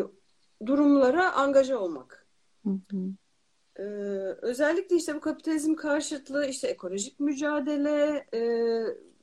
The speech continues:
Speaker 1: tabii ki en baştan beri onlar için çok önemli. Ama sadece onunla da, e, sınırlı değil. E, nerede bir hak mücadelesi varsa, işte mesela İspanya'daki, e, tarım işçileri,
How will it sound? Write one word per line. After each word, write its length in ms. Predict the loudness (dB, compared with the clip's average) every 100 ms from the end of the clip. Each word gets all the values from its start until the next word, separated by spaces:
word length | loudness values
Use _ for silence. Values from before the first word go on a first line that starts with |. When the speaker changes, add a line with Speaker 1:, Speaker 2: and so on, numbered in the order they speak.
| _ 2
Speaker 1:
tabii 280 | 2 2
ki 100 | 0
en 240 | -2 2 2
baştan 460 | 2 -2 -4 -4
beri 120 | -2 -2
onlar 260 | -2 -2
için 240 | -4 -6 -6
çok 220 | -6 -4
önemli. 480 | -2 0 0 0 0 0 -4 _ -20 -8 0
Ama 220 | 2 4
sadece 440 | 4 4 4 2
onunla 480 | 4 8 8 8 4
da, 260 | 0 -2 -6
e, 260 | -4 -4
sınırlı 500 | -4 -6 -6 -4 -4
değil. 280 | 0 2 0 -2 -10 _ _ _ _
E, 320 | -6 -2 0
nerede 380 | 2 2 4 4
bir 80 | 4
hak 260 | 4 4
mücadelesi 760 | 4 2 0 -2 -4 -4 -6 -4
varsa, 520 | -2 -2 -4 -4 -4
işte 320 | -6 -6 -6
mesela 240 | -4 -4 -4
İspanya'daki, 1000 | -4 -4 -2 0 0 0 -4 -2 -2 -2 -10 _
e, 240 | -8 -6 -2
tarım 280 | 0 2
işçileri, 680 | 0 -2 -6 -2 0 0 -4